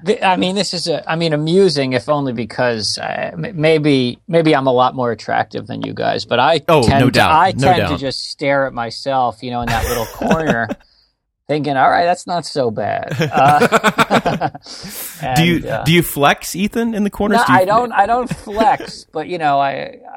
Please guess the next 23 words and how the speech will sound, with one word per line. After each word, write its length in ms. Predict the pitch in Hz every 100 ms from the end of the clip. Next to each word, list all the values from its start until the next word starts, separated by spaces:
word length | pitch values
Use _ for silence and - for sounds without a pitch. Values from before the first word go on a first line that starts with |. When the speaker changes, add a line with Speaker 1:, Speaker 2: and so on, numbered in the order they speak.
| - -
Speaker 1:
I 120 | 165
adjust 560 | 151 139 151 180 - -
my, 380 | 165 139 131 131
my 200 | 131 117
facial 560 | - 135 127 - 120
tics. 480 | - - 120 120 -
I, 80 | 107 -
I 60 |
try 220 | 117 131 131
not 140 | 120
to, 140 | 113 107 _ _ _ _ _ _
you 100 | -
know, 140 | 113 107
tug 340 | - - 120
at 120 | 120
my 140 | 98 104
beard, 720 | 110 113 110 113 107 110 110
um, 580 | 120 107 101 98 101 92 92 _ -
you 100 | 123
know, 240 | 113 98 95 -
so 400 | - 123 107 104
I, 240 | 113 117 -
I, 220 | 123